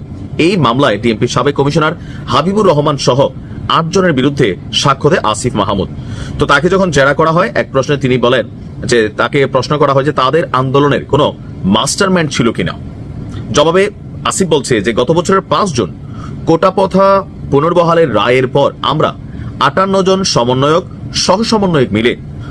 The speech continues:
বৈষম্য বিরোধী ছাত্র আন্দোলনের ব্যানারে আন্দোলন শুরু করি। এতে কোনো রাজনৈতিক দলের ইন্ধন ছিল না, আন্দোলনের প্রধানও কেউ ছিল না, সমন্বয়কদের সবার মর্যাদা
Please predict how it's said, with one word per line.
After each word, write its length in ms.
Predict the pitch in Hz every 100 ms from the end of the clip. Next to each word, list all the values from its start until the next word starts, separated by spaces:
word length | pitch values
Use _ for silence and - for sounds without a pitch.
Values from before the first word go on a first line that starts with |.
| 104
বৈষম্য 400 | 101 156 165 233
বিরোধী 240 | 226 202 180
ছাত্র 360 | 135 120 143
আন্দোলনের 300 | 139 151 139
ব্যানারে 340 | 110 117 135 - - -
আন্দোলন 360 | 156 175 160 135
শুরু 220 | 131 104
করি। 220 | 98 85 -
এতে 340 | 170 160 101 - - - -
কোনো 300 | 160 196 254
রাজনৈতিক 460 | 156 131 139 135 120
দলের 200 | 143 160 -
ইন্ধন 400 | 131 135 156 156
ছিল 220 | - 143
না, 120 | 92 - - - - -
আন্দোলনের 600 | 113 123 123 143 165 233 - - -
প্রধানও 420 | 160 143 196 220
কেউ 180 | 156 123
ছিল 200 | - 131
না, 200 | 120 101 - -
সমন্বয়কদের 680 | - - 170 208 214 190 185
সবার 420 | 175 - 123 135 127
মর্যাদা 460 | 107 110 127 226